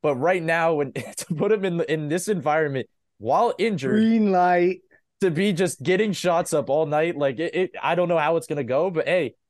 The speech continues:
Speaker 1: maybe this is a situation where he gets a bunch of shots up and he gets a little confidence heading into the rest of these games. Maybe this is, like, a blessing in disguise in that banner. I'm just throwing stuff out there. Uh, but o-, obviously, we should mention, we still don't even know if Jimmy, <laughs> if Jimmy's gonna be out. The most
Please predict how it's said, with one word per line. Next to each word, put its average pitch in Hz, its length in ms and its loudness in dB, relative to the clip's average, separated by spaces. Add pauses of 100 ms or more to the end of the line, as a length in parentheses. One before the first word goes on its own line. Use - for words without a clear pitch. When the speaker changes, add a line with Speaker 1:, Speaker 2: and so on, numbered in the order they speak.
Speaker 1:
maybe 202 260 -2
this 262 200 -2
is 262 120 -2
a 247 60 0
situation 202 680 -2
where 143 340 -2 (680)
he 185 180 -2
gets 196 220 -2
a 185 60 -2
bunch 170 240 -2
of 156 80 -2
shots 165 360 -2
up 185 180 2 (160)
and 135 120 -6
he 147 80 -4
gets 170 200 -4
a 160 40 -2
little 165 140 0
confidence 139 560 -4
heading 120 200 -2
into 117 220 -4
the 117 80 0
rest 113 220 -2
of 107 40 -6
these 110 140 -4
games. 107 280 -4
Maybe 139 220 0
this 196 180 0
is, 180 160 0
like, 175 120 2
a 160 60 0
blessing 156 400 -2
in 151 80 -4
disguise 143 420 -2
in 117 80 -4
that 135 200 0
banner. 110 240 -2
I'm 143 120 0
just 175 180 -6
throwing 156 240 2
stuff - 220 -4
out 123 220 0
there. 101 180 -6 (440)
Uh, 110 300 0 (580)
but 139 120 2
o-, - 20 2
obviously, 156 600 2
we 156 100 0
should 151 400 -2
mention, 135 500 -4 (300)
we 180 100 0
still 277 220 0
don't 247 80 2
even 196 160 2
know 190 180 4
if 147 80 -2
Jimmy, 147 240 -2
<laughs> - 140 -8
if 220 240 0
Jimmy's 185 320 -2
gonna 160 140 0
be 147 160 -2
out. 143 180 0
The 151 60 -4
most 170 180 -2